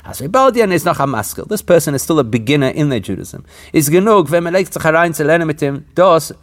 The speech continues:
zu was er ist jetzt steich." You know, I'm gonna learn with this person what he can relate to right now. We'll learn the parasha, we'll learn basic halachas, things that are relevant to a beginner. Sagt Torah, says the Torah, that's not the right approach. "As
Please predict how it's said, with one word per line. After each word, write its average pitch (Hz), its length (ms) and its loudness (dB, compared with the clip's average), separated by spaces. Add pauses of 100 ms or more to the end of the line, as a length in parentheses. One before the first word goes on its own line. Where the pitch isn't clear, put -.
zu - 200 -2
was 185 180 0
er 220 140 0
ist 190 160 -2
jetzt - 160 -2
steich." 113 360 -4 (160)
You 180 100 -8
know, 247 100 -4
I'm 214 140 -6
gonna 240 180 -2
learn 214 180 2
with 202 80 0
this 165 100 -4
person 147 340 0 (220)
what 123 200 0
he 175 240 -2
can 123 340 -4
relate 110 300 0
to 107 100 -6
right 98 260 -2
now. 87 200 -4 (200)
We'll 139 120 0
learn 90 160 -2
the 82 60 -8
parasha, 151 680 2
we'll 110 140 -4
learn 98 200 -6
basic 101 280 -6
halachas, 175 560 2 (240)
things 196 240 -4
that 156 140 0
are 139 120 4
relevant 135 460 -2
to 104 160 -4
a 98 100 -2
beginner. 147 440 -2 (1040)
Sagt - 260 -8
Torah, 104 720 2
says 101 220 -8
the 110 40 -12
Torah, 127 200 0
that's 117 140 -8
not 196 120 -2
the - 80 -8
right 80 160 -8
approach. - 380 -18 (440)
"As 101 140 -2